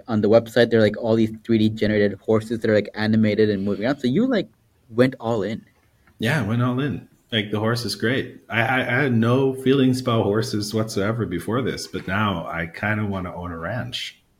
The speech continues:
Speaker 2: So it's like, it shows you how easily manipulable we are by total randomness. Like, if I end up as a cowboy <laughs> somewhere owning a ranch, then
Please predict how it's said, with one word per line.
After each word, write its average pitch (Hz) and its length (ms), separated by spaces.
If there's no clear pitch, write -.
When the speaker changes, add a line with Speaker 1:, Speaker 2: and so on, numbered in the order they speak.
Speaker 2:
So 90 240
it's - 160
like, 90 200
it 104 120
shows 117 440
you 87 420
how 92 400
easily 107 400
manipulable 95 640
we 85 100
are 80 180
by 80 200
total 113 480
randomness. 87 640
Like, 92 160
if 120 120
I 147 140
end 131 240
up 113 160
as 92 140
a 90 60
cowboy 92 500
<laughs> - 20
somewhere - 680
owning 104 360
a 82 40
ranch, 98 640
then 90 360